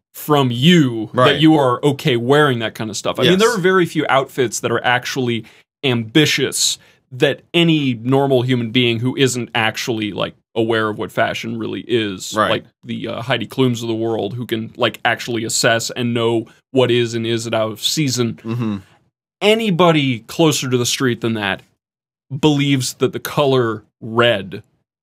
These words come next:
Speaker 1: is fashionable virtually all the time because it stands out.
Speaker 2: <laughs> Yes.
Speaker 1: Like,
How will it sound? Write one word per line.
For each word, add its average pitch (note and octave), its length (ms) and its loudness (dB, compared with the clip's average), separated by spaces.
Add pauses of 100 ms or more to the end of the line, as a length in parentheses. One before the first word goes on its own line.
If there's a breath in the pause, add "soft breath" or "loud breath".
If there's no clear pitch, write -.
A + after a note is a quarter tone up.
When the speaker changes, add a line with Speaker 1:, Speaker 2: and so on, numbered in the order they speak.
(160)
Speaker 1:
is F3 140 2
fashionable A#2+ 800 0 (300)
virtually C3 460 2
all A2+ 140 0
the G#2+ 80 -6
time - 320 -10 (120)
because C3+ 220 2
it C3 60 0
stands C3 500 2
out. - 260 -4
Speaker 2:
<laughs> - 40 -20
Yes. A#2 360 2
Speaker 1:
Like, E3 100 2